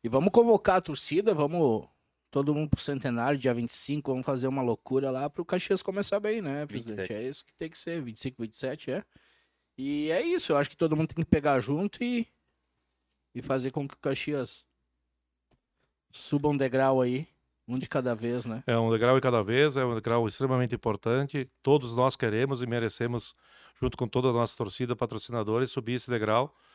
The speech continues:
Speaker 3: e comemorar aí dentro de dois mil e vinte e dois esse acesso pra dois mil e vinte e três a gente poder entregar a chave do, do centenário pra, pro no-, o novo presidente que
Speaker 2: Com
Speaker 3: virá,
Speaker 2: acesso.
Speaker 3: que a gente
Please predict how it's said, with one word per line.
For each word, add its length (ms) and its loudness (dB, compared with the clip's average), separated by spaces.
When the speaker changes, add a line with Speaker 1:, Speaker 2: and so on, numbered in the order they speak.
Speaker 3:
e 100 -2
comemorar 680 4
aí 120 2
dentro 240 0
de 80 -4
dois 200 -2
mil 140 -4
e 40 -2
vinte 180 -4
e 40 -6
dois 240 0
esse 140 -6
acesso 400 -2
pra 120 -2
dois 200 -2
mil 100 -2
e 40 -2
vinte 180 -4
e 40 -18
três 420 -2
a 100 2
gente 180 0
poder 260 4
entregar 380 2
a 60 4
chave 360 4
do, 260 -6
do 80 -2
centenário 560 2
pra, 400 -4
pro 180 -2
no-, 460 4
o 40 -4
novo 260 2
presidente 640 2
que 140 -10
Speaker 2:
Com 60 -4
Speaker 3:
virá, 240 8
Speaker 2:
acesso. 200 -6
Speaker 3:
que 120 -12
a 120 -4
gente 360 -4